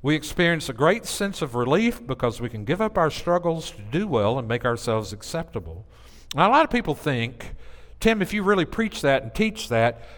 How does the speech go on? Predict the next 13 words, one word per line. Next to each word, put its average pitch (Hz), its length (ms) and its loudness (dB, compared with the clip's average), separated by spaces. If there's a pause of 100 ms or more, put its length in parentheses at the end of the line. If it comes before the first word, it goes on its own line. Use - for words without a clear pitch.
you're 226 140 2
taking 202 300 4
away 151 240 4
every 214 280 4
motivation 175 800 2 (600)
a 120 60 0
preacher's 190 400 2
got 135 380 4
to 156 80 -4
get 156 200 0
people 117 680 -4
to 131 80 -6
behave," 123 480 -4